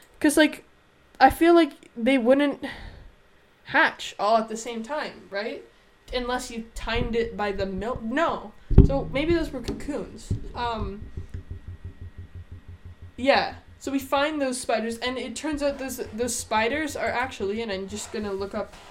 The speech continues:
the real name, doing a lot of look-, uh, looking up today, Rebels spiders. Um, my computer is very slow right now. So those spiders are called Crichnas, or Cr-, Crichnas, I feel like.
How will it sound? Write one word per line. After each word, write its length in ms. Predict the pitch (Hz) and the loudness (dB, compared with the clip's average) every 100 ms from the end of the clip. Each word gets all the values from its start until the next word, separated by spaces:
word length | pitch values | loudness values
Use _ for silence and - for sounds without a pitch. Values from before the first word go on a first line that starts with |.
| - - - | -20 -20 -8
the 100 | 185 | -4
real 160 | 247 262 | 0 0
name, 340 | 190 220 - - | 0 -4 -8 -10
doing 180 | 214 | -6
a 60 | 185 | -4
lot 340 | 180 185 202 | -2 0 0
of 120 | 196 202 | -2 -4
look-, 200 | 196 226 | -6 -4
uh, 220 | 208 214 - | -6 -6 -10
looking 380 | 240 247 262 233 | -8 -6 -6 -8
up 140 | 226 | -8
today, 260 | 233 254 269 | -6 -4 -4
Rebels 560 | 240 262 285 294 277 - - - - | -4 -4 -2 -4 -6 -12 -20 -20 -20
spiders. 1080 | - - - - 220 185 - - - - - - - - - - - - - - - - - - - - - - - - - - - - - - - - - - - - - - - - | -14 -12 -10 -4 -4 -4 -6 -14 -16 -16 -16 -18 -20 -20 -20 -20 -20 -20 -20 -20 -20 -20 -20 -20 -16 -16 -14 -18 -18 -18 -20 -20 -20 -20 -16 -14 -12 -12 -16 -16 -16 -16 -16 -16 -18 -6
Um, 500 | 226 214 202 190 185 - - - | 0 2 2 -2 -6 -12 -18 -12
my 140 | 214 | -8
computer 360 | 214 208 208 196 | -6 -6 -2 2
is 160 | 185 - | 0 -2
very 200 | - - | -14 -16
slow 240 | - - | -16 -16
right 180 | - - | -16 -18
now. 60 | - - - | -20 -20 -2
So 200 | 269 277 | 2 4
those 200 | 277 330 | 6 4
spiders 380 | - 285 294 247 | 6 6 6 4
are 80 | |
called 320 | 220 190 185 - | 6 6 4 4
Crichnas, 640 | 381 392 226 208 302 - | 4 4 0 -2 -2 -6
or 100 | - | -8
Cr-, 840 | - - - - - - - - 311 | -8 -10 -20 -20 -20 -20 -20 -6 -6
Crichnas, 400 | - 208 190 - | -4 -6 -8 -8
I 60 | |
feel 220 | 220 196 151 | -8 -6 -8
like. 220 | - | -10